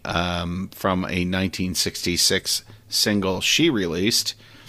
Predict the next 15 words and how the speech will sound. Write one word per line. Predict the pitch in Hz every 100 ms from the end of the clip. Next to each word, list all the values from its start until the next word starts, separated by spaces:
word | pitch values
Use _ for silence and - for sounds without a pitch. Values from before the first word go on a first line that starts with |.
| - - - -
Uh, | 87
it | 87
was | 82
a | 85
number | 82 87 82
one | 80 85 80
in | 78
Italy. | - 87 85 98 156 - - - - _ _ _ - _ _ _ -
And | 101
I'm | 90
sure | - 107 95
a | 92
lot | 92 90
of | 87
the | 78